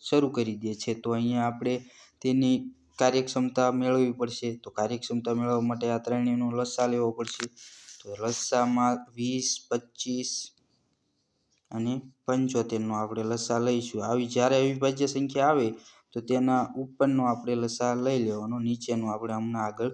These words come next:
કરીશું. તો અહીંયા પાંચ વડે ભાગ હાલે એટલે પાંચ ચોક વીસ, પચો પચો પચીસ, પાંચ, પંદર પંચા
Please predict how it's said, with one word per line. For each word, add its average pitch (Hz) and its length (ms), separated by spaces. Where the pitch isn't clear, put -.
કરીશું. 113 480
તો - 120
અહીંયા 120 360
પાંચ 127 200
વડે 123 200
ભાગ 123 280
હાલે 131 300
એટલે 110 220
પાંચ 120 360
ચોક 120 260
વીસ, 127 240
પચો - 340
પચો 117 280
પચીસ, 131 540
પાંચ, 117 280
પંદર 120 280
પંચા 113 420